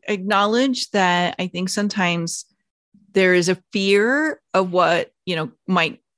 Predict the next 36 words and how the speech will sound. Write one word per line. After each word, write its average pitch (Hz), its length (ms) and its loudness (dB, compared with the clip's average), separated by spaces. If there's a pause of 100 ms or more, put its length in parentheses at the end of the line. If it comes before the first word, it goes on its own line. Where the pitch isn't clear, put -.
(140)
we 185 140 0
might 180 200 -2
lose. 175 640 -2
You're 196 240 -2
like, 180 220 0
"Well, 208 100 2
I 214 80 4
do 269 220 -4
all 269 80 -2
these 226 220 -6
things. 262 480 -4
Like, 175 120 -2
if 180 140 -6
I 170 240 0 (140)
just 214 180 -8
talk 247 200 -6
about 185 260 0
this, 226 400 2
then 196 200 0
people 202 300 -2
aren't 180 180 -2
gonna 170 160 -2
get 180 320 -2
what 175 120 -2
I 156 80 0
can 160 180 -8
do, 185 360 2
and 156 220 -4
someone 170 260 -6
may 165 100 0
choose 196 440 -4
<laughs> - 0 -
another 190 360 0
vendor 185 360 -2
over 147 160 -6
me." 170 400 -2